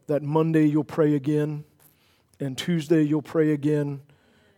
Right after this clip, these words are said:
and Wednesday you'll pray again, and pray again, and pray again, and pray again, and pray again. If God's people who are called by His name will humble themselves and pray. Turn from wickedness.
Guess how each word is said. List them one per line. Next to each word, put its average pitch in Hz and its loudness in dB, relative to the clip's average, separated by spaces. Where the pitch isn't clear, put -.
and 143 -4
Wednesday 160 2
you'll 156 2
pray 151 0
again, 147 0
and 131 -6
pray 160 2
again, 147 -2
and 135 -8
pray 151 0
again, 143 -4
and 131 -10
pray 147 0
again, 139 -2
and 131 -10
pray 151 0
again. 131 -4
If 147 -8
God's 151 0
people 170 -2
who 147 -2
are 143 -2
called 160 -2
by 156 0
His 139 -6
name 151 -2
will 139 -8
humble 165 -4
themselves 147 -4
and 131 -8
pray. 131 -4
Turn 185 0
from 156 -8
wickedness. 120 -10